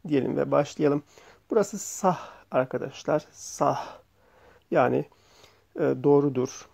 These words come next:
manasında bir ibare. Divani hatla yazılmış arkadaşlar.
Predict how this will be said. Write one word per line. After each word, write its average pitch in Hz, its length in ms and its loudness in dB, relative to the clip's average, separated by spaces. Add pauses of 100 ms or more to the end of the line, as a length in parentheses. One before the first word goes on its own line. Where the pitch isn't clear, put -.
manasında 127 760 -2
bir 131 180 -4 (100)
ibare. 139 560 2 (3250)
Divani 180 320 4
hatla 202 300 2
yazılmış 156 380 2
arkadaşlar. 151 680 -2